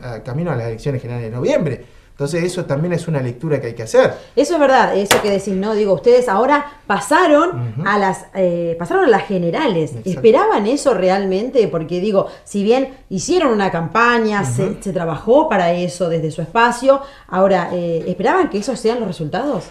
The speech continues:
Speaker 1: Nosotros siempre apuntamos a ganador, ¿sí?
Speaker 2: Claro.
Speaker 1: Y siempre digo, a ver, el vecino nos pone en el lugar que quiere que estemos, ¿sí?
Speaker 2: Ujú.
Speaker 1: Entonces eso quiere decir, si el vecino entiende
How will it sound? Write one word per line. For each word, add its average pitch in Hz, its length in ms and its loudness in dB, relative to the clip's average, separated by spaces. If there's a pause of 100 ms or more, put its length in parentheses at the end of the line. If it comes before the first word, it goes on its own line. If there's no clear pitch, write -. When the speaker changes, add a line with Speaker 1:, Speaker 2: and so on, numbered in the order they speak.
(140)
Speaker 1:
Nosotros 330 340 -4
siempre 202 280 -2
apuntamos 139 480 -4
a 120 60 -4
ganador, 117 480 -4
¿sí? 147 300 -8
Speaker 2:
Claro. 165 140 -4
Speaker 1:
Y - 20 -6
siempre 175 340 -4
digo, 165 520 0
a 117 60 -10
ver, 113 240 -8
el 131 160 -4
vecino 208 360 -8
nos 139 180 -6
pone 180 240 -4
en 143 100 -4
el 120 120 -6
lugar 131 540 -6
que 117 140 -16
quiere 147 180 -6
que - 80 -12
estemos, 113 480 -14 (180)
¿sí? 135 180 -8
Speaker 2:
Ujú. 135 80 -4
Speaker 1:
Entonces 160 320 -8
eso 170 120 -6
quiere 143 160 -4
decir, 127 240 -8
si - 140 -10
el 123 100 -4
vecino 147 320 -4
entiende 143 640 -6